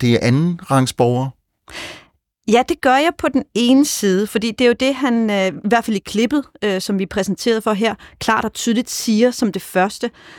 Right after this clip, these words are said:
Speaker 2: Til gengæld vil jeg så sige, den måde, han beskriver og argumenterer, øh, for det efterfølgende, øh, det her med dårlig ernæring, og mang-, øh, at husene er overfyldte, og,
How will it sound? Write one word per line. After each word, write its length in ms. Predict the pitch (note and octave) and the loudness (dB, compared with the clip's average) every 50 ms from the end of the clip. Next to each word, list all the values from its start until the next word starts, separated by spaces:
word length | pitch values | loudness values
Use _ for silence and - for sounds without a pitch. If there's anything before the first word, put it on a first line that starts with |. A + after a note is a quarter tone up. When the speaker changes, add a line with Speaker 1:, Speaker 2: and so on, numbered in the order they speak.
| - _ | -18 _
Speaker 2:
Til 140 | - - G#3 | -6 -2 0
gengæld 300 | A#3 A3+ A3+ C#4+ C#4+ A#3 | 2 2 2 2 0 2
vil 100 | A3 A#3+ | 2 2
jeg 120 | A3 A3+ | 2 0
så 100 | - - | -2 -6
sige, 480 | A#3+ - - - A#3 A#3+ B3 C4 C4 - - | -10 -10 -8 -6 -4 -2 -2 -2 -2 0 2
den 160 | C4 B3+ A#3+ | 4 4 6
måde, 220 | A#3 A3 A3+ B3+ | 6 4 4 2
han 180 | B3+ B3 A3+ F#3 | 0 -2 -2 -2
beskriver 560 | - F3 - - - - C#4 D4 D#4+ C#4 B3+ | -4 -4 -6 -4 -2 0 2 2 4 4 2
og 180 | G#3+ G3 - - | 2 2 0 0
argumenterer, 840 | G3 - G3 F#3 E3+ E3 - - - C4+ C#4+ C#4 C4+ A#3+ A3+ G#3 - - | -2 0 0 0 0 -2 -4 -4 -2 -2 0 2 2 0 0 -2 -4 -2
øh, 140 | F#3+ F#3+ F3+ | 0 0 0
for 240 | - - - F3+ F3+ | 0 -2 0 0 0
det 200 | G3 A#3+ A#3+ A#3+ - | 0 0 -2 -4 -4
efterfølgende, 720 | G3+ G#3 - - C#4 - - - A#3 G3 G#3 G3 F#3+ F#3+ - - - - - - - - - - | -4 -4 -2 -4 -6 -4 0 0 2 2 2 2 2 0 -2 -6 -14 -20 -20 -20 -20 -12 -6 0
øh, 60 | G#3 | 2
det 340 | G3+ G3 G3 F#3 E3 - A3+ | 2 4 2 2 0 0 0
her 100 | G#3 A#3 | 0 2
med 140 | G#3+ G3+ F#3+ | 2 0 0
dårlig 420 | - - G3 E3+ F3+ G3 G#3+ A#3 | 0 2 2 4 4 4 4 2
ernæring, 600 | A3+ G3 F#3 F#3 F3+ F#3+ G#3 G#3+ - G#3 G3+ - | 2 2 2 2 2 2 2 2 0 0 0 0
og 100 | F#3+ F#3 | 0 0
mang-, 380 | F3+ F#3 F3+ E3 F3 F#3 G3 D4 - | 2 2 2 0 0 -2 -4 -4 -4
øh, 220 | F#3 F3+ F3+ E3+ - | -2 -2 -2 -4 -6
at 200 | F3 - - - - - - - - | -8 -10 -12 -14 -14 -16 -20 -16 -14
husene 460 | - D#3+ F#3+ A3 A3 A#3+ - B3 A3+ | -10 -6 -4 -4 -2 0 0 0 0
er 60 | G#3 - | 0 2
overfyldte, 1080 | - F#3 F#3 F#3 G#3 A#3 A#3+ - - - A3+ G3+ F#3+ F#3+ - - - - F#3+ F#3 - - | 2 4 4 4 2 2 0 -2 -2 -2 -2 -2 -2 -2 -6 -6 -4 -2 -2 -2 0 0
og, 140 | F#3 F#3 | 0 0